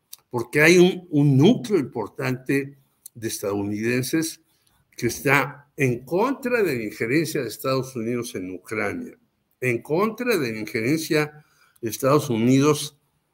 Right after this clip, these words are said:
en la guerra Israel-Gaza, y en contra de un sistema que ha mostrado que puede ser no solamente permeado por los cárteles,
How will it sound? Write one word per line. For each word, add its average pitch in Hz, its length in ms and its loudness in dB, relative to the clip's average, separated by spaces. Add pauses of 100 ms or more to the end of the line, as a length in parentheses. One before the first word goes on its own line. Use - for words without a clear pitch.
(140)
en 107 180 -2
la 107 80 2
guerra 127 440 2
Israel-Gaza, 107 1120 -2 (500)
y 135 200 4
en 131 200 4
contra 214 800 2 (340)
de 120 540 0 (160)
un 208 640 6
sistema 139 960 0 (240)
que 147 200 4
ha 175 120 6
mostrado 139 1080 0 (600)
que 131 160 2
puede 208 420 0
ser 139 500 4
no 123 260 0
solamente 139 640 -2
permeado 131 880 -2
por 117 180 -8
los 104 440 -6 (580)
cárteles, 139 600 -2